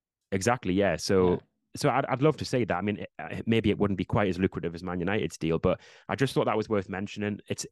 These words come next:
Speaker 1: the deal Man United have struck is eighteen times more than what we received from Castore. So
Speaker 2: Yeah.
Speaker 1: that kind of, for me, shows that at the minute, the deals we're still dealing with from the Mike Ashley era, but also where we wanna, where, where we wanna be. I mean, if we can strike a deal like that next summer, that's gonna massively help us.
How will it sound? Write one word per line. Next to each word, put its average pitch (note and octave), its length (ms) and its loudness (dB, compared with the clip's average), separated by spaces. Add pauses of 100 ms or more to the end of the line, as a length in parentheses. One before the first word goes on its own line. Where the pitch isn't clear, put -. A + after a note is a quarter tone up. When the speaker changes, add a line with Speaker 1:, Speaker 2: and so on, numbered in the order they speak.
(120)
Speaker 1:
the G#2 120 0
deal A#2 260 2
Man A2+ 180 0
United G2 260 0
have F2+ 80 -2
struck F2 400 -4
is E2 160 -8 (100)
eighteen F#2 420 0
times F2 320 -6
more E2+ 200 0
than F2 100 -2
what E2 140 -4
we F2+ 100 -2
received E2 320 -4
from F2 100 -6
Castore. E2 480 -2
So E2+ 240 0 (420)
Speaker 2:
Yeah. A#2 200 2
Speaker 1:
that - 140 -10
kind A2 240 0
of, F2+ 80 -2
for - 140 -6
me, F#2+ 380 -4 (100)
shows G2+ 400 0
that - 160 -4
at G2 120 -4
the G#2 60 -2
minute, F#2 300 -2 (160)
the F#2+ 80 0
deals G2 260 0
we're F2+ 60 -6
still G2 240 -2
dealing F2+ 320 -2
with D#2+ 160 -4
from E2+ 220 -4
the E2 40 -4
Mike F2 220 -4
Ashley E2+ 380 -6
era, D#2 180 -2
but E2 140 -2
also F2 420 0 (520)
where F2+ 180 0
we F#2 80 -2
wanna, E2 220 0 (120)
where, E2+ 140 -2
where F2 200 -4
we F2+ 80 0
wanna E2 200 -2
be. E2 360 -6
I F2+ 80 -10
mean, E2+ 320 -4
if - 140 -12
we G2 100 -2
can F#2+ 140 -6
strike F2 260 -4
a E2+ 40 -8
deal F2 180 -4
like D#2+ 160 -4
that D#2+ 160 -4
next E2+ 260 -4
summer, D2+ 320 -2
that's F2 200 -8
gonna E2 160 -2
massively D#2+ 360 -6
help D#2 240 -4
us. - 200 -6